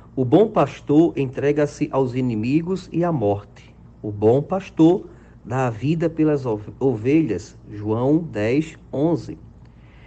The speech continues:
É o gesto espontâneo do amor de Cristo pelos homens. "Ninguém me pode tirar a vida, mas sou eu que a dou por mim mesmo."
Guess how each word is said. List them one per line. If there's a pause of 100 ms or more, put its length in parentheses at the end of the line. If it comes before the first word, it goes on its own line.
(200)
É
o
gesto
espontâneo
do
amor
de
Cristo
pelos
homens. (640)
"Ninguém
me
pode
tirar
a
vida, (600)
mas
sou
eu
que
a
dou
por
mim
mesmo."